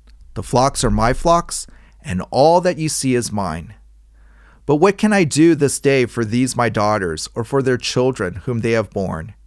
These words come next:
Come now, let us make a covenant, you and I, and let it be a witness between you and me." So Jacob took a stone and set it up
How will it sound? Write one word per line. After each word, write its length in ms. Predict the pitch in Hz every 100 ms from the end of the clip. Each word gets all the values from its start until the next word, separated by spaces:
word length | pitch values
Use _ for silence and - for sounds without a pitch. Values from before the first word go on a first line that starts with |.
| _ _ _ _ - -
Come 260 | 147 143
now, 380 | 107 71 67 - _ _ - - - -
let 180 | 117
us 160 | 190 -
make 160 | 190 175
a 60 |
covenant, 540 | - 139 107 87 71 - _ -
you 260 | - 107 110
and 140 | 117
I, 380 | 104 87 - - - _ _ _ - -
and 160 | - 92
let 140 | 110
it 100 | 143
be 120 | 185
a 80 | 185
witness 360 | 160 170 147 131
between 440 | 135 131 147 135
you 180 | 117 131
and 160 | 131 131
me." 380 | 123 78 - _ _ _ _ _ _ _ -
So 180 | - 175
Jacob 400 | 160 226 269 381
took 160 | - 190
a 80 | -
stone 540 | - 127 107 113 143
and 160 | - 151
set 280 | - 208 226
it 100 | 156
up 240 | 104 -